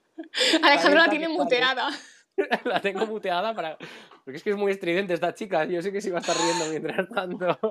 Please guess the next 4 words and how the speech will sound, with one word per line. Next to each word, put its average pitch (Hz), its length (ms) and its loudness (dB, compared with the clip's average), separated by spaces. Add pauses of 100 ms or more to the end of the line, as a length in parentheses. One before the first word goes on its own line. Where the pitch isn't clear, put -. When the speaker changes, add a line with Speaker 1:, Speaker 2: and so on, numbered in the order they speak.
(160)
Speaker 2:
<laughs> - 60 -20 (1200)
Bueno, 165 480 4
pues 196 320 2
ella 254 400 2